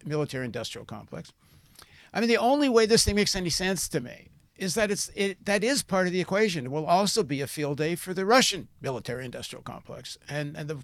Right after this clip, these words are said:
price of fossil fuels through the roof. And, you know, if you look at Cheney's role in the lead up to the Iraq War, I mean, I, I never believed the Americans would invade Iraq, which shows how, how good I am at predicting.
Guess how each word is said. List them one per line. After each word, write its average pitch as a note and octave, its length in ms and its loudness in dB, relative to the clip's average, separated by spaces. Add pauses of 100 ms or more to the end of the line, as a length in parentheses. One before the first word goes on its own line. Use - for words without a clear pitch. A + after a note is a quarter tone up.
price G#3+ 260 2
of F#3 80 -6
fossil E3 300 2
fuels C#3+ 340 -4
through D3 120 -6
the A#2+ 100 -6
roof. A2+ 340 -10 (960)
And, F3 300 2
you G3 60 6
know, F3+ 80 4
if F3 180 0
you F3+ 180 0
look F3 320 -2
at G3+ 100 0
Cheney's G#3+ 500 4
role D3+ 340 -2 (260)
in E3+ 140 -8
the D#3+ 80 -6
lead E3+ 220 0
up D#3+ 80 0
to D#3+ 100 -6
the D3 80 -2
Iraq D3+ 340 2
War, D#3+ 540 0 (380)
I E3 80 -4
mean, E3 160 -2
I, A#3 260 8
I G#3+ 160 6
never A#3+ 240 2
believed F3 300 0
the D3+ 80 -2
Americans C#3+ 440 -2
would B2+ 120 -10
invade B2 260 -8
Iraq, A#2+ 300 -12 (440)
which A#2+ 120 -14
shows C3+ 320 -8
how, C3 420 -2
how B2+ 160 0
good C#3 260 0
I D#3+ 140 2
am C3+ 220 -4
at - 120 -12
predicting. - 420 -14